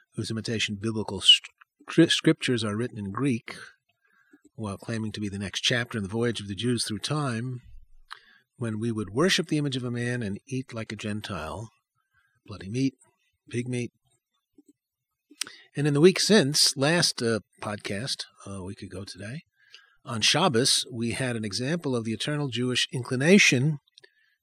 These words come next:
to imitate non-Jews in the reaction to the latest Muslim attempt to assassinate a Jew right here in our holy city near the Damascus Gate. A Jew returning from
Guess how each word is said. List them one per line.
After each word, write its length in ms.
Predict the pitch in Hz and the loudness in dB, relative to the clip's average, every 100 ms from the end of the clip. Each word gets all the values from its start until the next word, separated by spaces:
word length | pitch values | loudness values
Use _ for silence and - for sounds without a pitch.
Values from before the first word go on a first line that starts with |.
| - | -6
to 120 | 170 | -2
imitate 420 | 220 262 240 180 147 | 2 2 4 0 2
non-Jews 840 | 135 139 117 123 120 131 143 - _ _ _ _ _ _ _ _ | 0 0 0 0 0 0 -2 -4 _ _ _ _ _ _ _ _
in 140 | 127 123 | -2 0
the 80 | 120 | 2
reaction 640 | 127 139 156 - 170 156 143 | 2 4 2 2 0 0 0
to 200 | 147 131 | 2 2
the 140 | 113 | 0
latest 360 | 113 131 127 - | 0 0 0 -2
Muslim 300 | 120 110 113 | -4 -4 -6
attempt 340 | - 110 107 | -4 -4 -4
to 100 | 117 | -6
assassinate 640 | 98 - 156 160 139 107 107 | -4 -2 2 2 2 0 -2
a 60 | |
Jew 220 | 90 107 | -2 -4
right 280 | 107 131 196 | -2 0 0
here 280 | - 196 180 | 0 0 2
in 80 | 160 | 0
our 120 | 139 | -2
holy 220 | 143 156 | -2 0
city 300 | 143 131 127 | 0 0 -2
near 140 | 131 117 | -4 -4
the 80 | |
Damascus 460 | 113 107 107 - 110 | -4 -4 -4 -4 -6
Gate. 240 | - 82 - _ _ _ _ _ _ - - - - - - | -8 -12 -14 _ _ _ _ _ _ -12 -12 -20 -20 -12 -4
A 100 | 135 | -2
Jew 500 | 123 185 156 135 156 | 6 10 10 8 2
returning 420 | 143 131 147 160 | -2 0 0 0
from 260 | 156 143 131 | 0 -2 -2